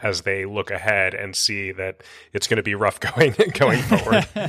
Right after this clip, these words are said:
Speaker 1: Um, which, in which case, good for them. They, they had a huge impact on, on culture, so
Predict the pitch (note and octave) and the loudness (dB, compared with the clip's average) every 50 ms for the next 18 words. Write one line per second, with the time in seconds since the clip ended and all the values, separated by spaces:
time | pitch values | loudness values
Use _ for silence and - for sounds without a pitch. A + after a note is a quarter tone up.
0 | - - G3 F3+ - - G2 G2+ G2 G2 G2+ G#2 G#2+ A2 C3+ D3 - D3 D3 D#3 | -8 -8 -12 -12 -4 0 0 2 2 0 -2 -4 2 2 2 4 4 4 4 4
1 | - - E3 D3+ C#3+ - - D#3+ C#3 - C#3+ C#3+ E3+ D3+ A2 G2 F#2 A2 G#2+ G2+ | 4 6 6 6 6 6 2 0 0 2 0 4 4 4 4 4 2 4 4 4
2 | A2 - A2 A2 G#2 A#2+ A#2+ A2+ G2 A2+ B2 A#2+ A2+ A2 A2 - A2+ G#2+ G2+ - | 4 2 2 4 4 6 4 4 2 0 -2 -2 -2 -2 -2 2 4 4 2 4
3 | - G#2+ G#2 G2+ G2 G2 G2 F#2+ F#2+ G2 F#2+ - A2 A2 - - F#2 F2 F#2+ - | 2 2 2 2 0 -2 -6 -8 -8 -8 -4 -2 -2 -2 0 -2 -4 -4 -2 -2
4 | - G2 F2+ F2 F2 | -2 -2 -2 -6 -8